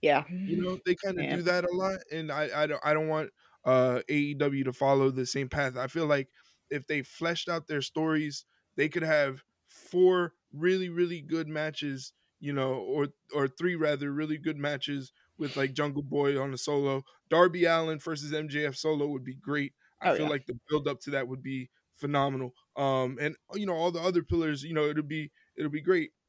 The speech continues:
Speaker 2: I feel like they can still pull this off. It's just, it'll leave me with, "Okay, what do you do next?"
Speaker 1: Yeah, 'cause you, you kinda have a tall order ahead of you at that point where it's like, "Okay, well, he beat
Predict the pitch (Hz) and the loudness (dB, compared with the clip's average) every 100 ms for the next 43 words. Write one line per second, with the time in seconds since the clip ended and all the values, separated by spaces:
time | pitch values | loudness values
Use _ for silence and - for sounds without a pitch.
0 | - 165 185 233 254 247 214 202 196 - | -4 0 0 0 -4 -4 -6 -8 -6 -6
1 | 226 - 214 180 143 147 220 285 - _ | -8 -6 -4 -2 0 2 2 0 -10 _
2 | _ _ _ - 160 - 180 160 - 160 | _ _ _ -4 -4 2 2 2 -2 -4
3 | 160 165 190 180 170 175 165 160 151 160 | -2 -2 -2 -6 -6 -6 -2 -2 -2 -6
4 | 156 151 143 151 151 135 143 143 131 - | -4 -4 -4 -6 -8 -6 -4 -4 -6 -14
5 | - - _ _ _ _ _ 190 175 165 | -20 -20 _ _ _ _ _ 2 4 6
6 | 170 170 165 - _ _ 185 170 160 156 | 6 6 2 -4 _ _ 4 4 4 -4
7 | - - _ _ _ _ _ 175 156 165 | -10 -12 _ _ _ _ _ 0 2 8
8 | 190 180 208 254 320 294 277 240 - 196 | 8 6 4 4 6 6 6 2 4 8
9 | 185 165 160 160 160 165 160 156 156 151 | 10 10 10 8 8 8 6 4 2 4
10 | 147 - 160 151 156 147 147 151 160 208 | 2 2 -2 -2 2 2 4 2 2 4
11 | 254 220 214 208 220 247 247 - | 6 8 8 4 2 2 2 0